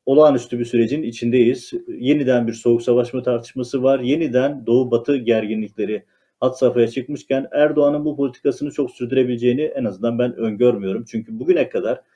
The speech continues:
Erdoğan Rusya'yı Amerika'ya, Amerika'yı Rusya'ya karşı kullanarak, iki tarafı aynı anda idare ederek Türkiye'nin stratejik konumunu lehine, politikaların lehine çevirmeye çalışmıştı. Bunda kısmi başarılı da olmuştu.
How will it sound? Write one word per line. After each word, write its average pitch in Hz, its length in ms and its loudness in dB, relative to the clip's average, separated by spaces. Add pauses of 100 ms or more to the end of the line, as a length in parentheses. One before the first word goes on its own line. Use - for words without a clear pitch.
(260)
Erdoğan 135 560 4 (440)
Rusya'yı 147 500 4
Amerika'ya, 123 540 2
Amerika'yı 127 440 2
Rusya'ya 120 360 -2
karşı 95 360 -8
kullanarak, 117 680 2
iki 208 200 -4
tarafı 143 320 4
aynı 139 240 0
anda 110 180 0
idare 113 420 2
ederek 123 480 0 (300)
Türkiye'nin 175 340 2
stratejik 143 500 -6
konumunu 127 640 0 (180)
lehine, 131 400 4
politikaların 117 600 0
lehine 117 280 0
çevirmeye 120 500 2 (100)
çalışmıştı. 113 560 -4
Bunda 170 240 2
kısmi 180 320 0
başarılı 131 360 0
da 113 60 0
olmuştu. 95 540 -2